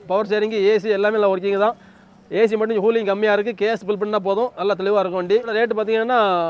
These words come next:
உங்களுக்கு மூணு லட்சத்தி அறுபதாயிரம் வரும். அடுத்து பார்த்தீங்கன்னா, இது ஒரு Tata Sumoங்க. இது ரெண்டாயிரத்தி ஒன்பது மாடலு,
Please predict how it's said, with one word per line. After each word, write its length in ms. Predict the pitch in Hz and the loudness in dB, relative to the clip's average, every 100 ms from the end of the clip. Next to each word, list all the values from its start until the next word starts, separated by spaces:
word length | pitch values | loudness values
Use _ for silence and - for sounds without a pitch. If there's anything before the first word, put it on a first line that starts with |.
| 160 - _ - | -6 -14 _ -10
உங்களுக்கு 220 | 185 190 | -6 -2
மூணு 120 | 262 254 | 2 2
லட்சத்தி 260 | 233 220 214 | 0 0 2
அறுபதாயிரம் 300 | 214 208 185 | 4 4 2
வரும். 160 | 143 - - _ 196 | -2 -12 -20 _ -6
அடுத்து 180 | 240 240 | 2 2
பார்த்தீங்கன்னா, 340 | 240 240 262 240 | 2 2 4 6
இது 80 | 226 | 8
ஒரு 420 | 226 214 185 175 156 190 | 6 6 2 0 -2 2
Tata 280 | 247 247 240 214 | 4 4 2 2
Sumoங்க. 340 | 247 269 233 269 269 - - - - | 4 6 6 2 0 -14 -20 -16 -4
இது 120 | 180 196 | 0 2
ரெண்டாயிரத்தி 420 | 254 262 233 233 190 | 4 4 6 4 6
ஒன்பது 300 | 247 269 254 220 | 4 4 4 6
மாடலு, 300 | 226 226 | 6 8